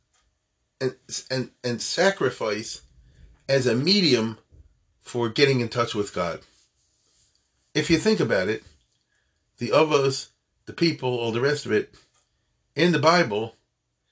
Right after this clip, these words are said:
it doesn't talk about his bodedus. It doesn't really talk about, you know, um, meditation, concentration,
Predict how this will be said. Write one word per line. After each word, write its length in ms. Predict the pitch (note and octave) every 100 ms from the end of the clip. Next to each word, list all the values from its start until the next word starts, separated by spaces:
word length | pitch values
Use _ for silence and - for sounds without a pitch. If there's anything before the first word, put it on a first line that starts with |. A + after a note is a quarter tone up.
| _ _ _ -
it 160 | F#3+
doesn't 320 | G3+ G#3+ G3+ C#3+
talk 280 | G3 F#3+
about 220 | D#3+ A#2+ F#2+
his 180 | F#2+
bodedus. 720 | F2+ A#2 G#2+ G2+ G2+ - - _ _ _ _ _ _ _ _ _ _ _ _ _ -
It 180 | - C#3+
doesn't 280 | F#3+ F3+
really 220 | F#3 E3 C#3+
talk 280 | F3+ E3+
about, 540 | D#3+ C3+ A#2 - - - _
you 120 | A#2+
know, 300 | G#2+ G#2 G2
um, 280 | F#2 F2+ E2+ - _ _ _ _ _ _ _ _ _ - _ _
meditation, 640 | F2+ E2 - B2+ - A#2
concentration, 920 | - G2+ - F2 B2 A#2 A2 G#2+ G#2+